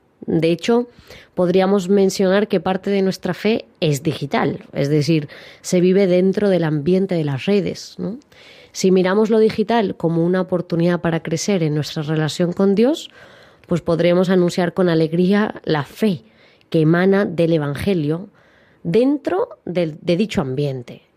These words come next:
Y esto, la verdad, es que es una pasada hoy, ¿no? Ahora bien, para encontrarnos en las redes, ¿qué pueden hacer? Les invito, ¿no? Como que puedan buscarnos. La verdad que hay cosas interesantes.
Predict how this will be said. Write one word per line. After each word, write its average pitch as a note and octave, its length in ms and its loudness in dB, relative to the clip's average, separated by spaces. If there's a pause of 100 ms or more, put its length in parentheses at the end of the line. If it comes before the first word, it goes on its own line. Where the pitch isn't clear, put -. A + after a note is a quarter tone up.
(120)
Y F#3+ 160 0
esto, A3 340 0
la A#3+ 100 4
verdad, F#3+ 200 0
es F#3 60 -4
que - 100 -12
es - 80 -8
una G3+ 280 -2 (120)
pasada B2+ 680 -6
hoy, - 280 -8
¿no? G3+ 220 -4 (960)
Ahora F#3 240 2
bien, F#3 280 4
para E3+ 720 0
encontrarnos F#3+ 640 0
en C4 80 2
las B3 120 2
redes, - 500 -2 (160)
¿qué G#3 140 -2
pueden B3+ 340 2
hacer? B3 400 0
Les F3+ 300 -6
invito, F3+ 420 0
¿no? G3 220 0
Como F3 400 0 (520)
que F3+ 120 0
puedan G3+ 340 2
buscarnos. E3 1080 -2
La D#3+ 80 -6
verdad F3+ 200 -2
que G#3+ 100 0
hay G#3+ 60 0
cosas G#3+ 300 -4
interesantes. F3 840 0